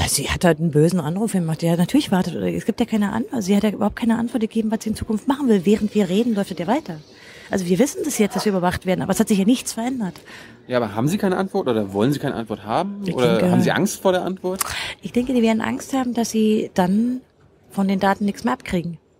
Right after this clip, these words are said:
Speaker 2: Ah, die wollen die selbst haben.
Speaker 1: Ich denke schon, dass das, äh, strategisch eine Rolle spielt, dass sie partizipieren, weil sie wollen, die wollen mitmachen bei dem Datenkarussell.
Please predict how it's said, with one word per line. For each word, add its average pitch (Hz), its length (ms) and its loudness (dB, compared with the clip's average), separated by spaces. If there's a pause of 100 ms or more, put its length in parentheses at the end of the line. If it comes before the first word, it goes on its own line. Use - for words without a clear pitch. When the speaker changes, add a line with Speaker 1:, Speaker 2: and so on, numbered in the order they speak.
(1300)
Speaker 2:
Ah, 123 320 -14
die 107 160 -4
wollen 117 140 4
die 113 60 2
selbst 110 240 4
haben. 95 160 4 (840)
Speaker 1:
Ich - 80 -8
denke 262 240 0
schon, 277 220 -2
dass 277 140 -2
das, - 200 -6
äh, 233 140 0
strategisch 233 480 0
eine 240 100 2
Rolle 180 220 2
spielt, 277 240 0
dass 254 120 2
sie 226 200 2
partizipieren, 285 800 2
weil 233 140 0
sie 220 100 4
wollen, 254 240 2
die 240 140 4
wollen 247 180 6
mitmachen 196 760 0
bei 170 100 -4
dem 165 120 -12
Datenkarussell. 170 760 -2